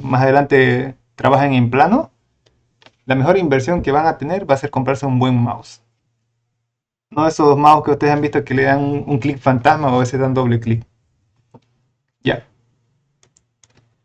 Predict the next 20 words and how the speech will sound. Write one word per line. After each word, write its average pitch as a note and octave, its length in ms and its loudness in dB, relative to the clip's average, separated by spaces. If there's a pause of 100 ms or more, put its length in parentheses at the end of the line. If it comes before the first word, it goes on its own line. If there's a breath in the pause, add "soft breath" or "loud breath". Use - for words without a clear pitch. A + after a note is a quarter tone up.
(1300)
Entonces - 240 -4
cuando D3 220 0
vean G3+ 220 4
así F#3+ 220 2
esa F#3+ 160 2
manito, F3+ 520 0
es D3 60 -8
simplemente E3 440 -4
que C#3+ 80 -2
está D#3 140 0
activado C#3+ 560 0
el B2 180 -2
scroll. A#2+ 560 0
Le B2+ 120 -4
dicen B2+ 260 -2
scroll A#2 460 -4 (240)
o B2 80 -4
la A#2 120 0
rueda. A#2+ 420 -2 (1800)
Ahora, D#3 360 2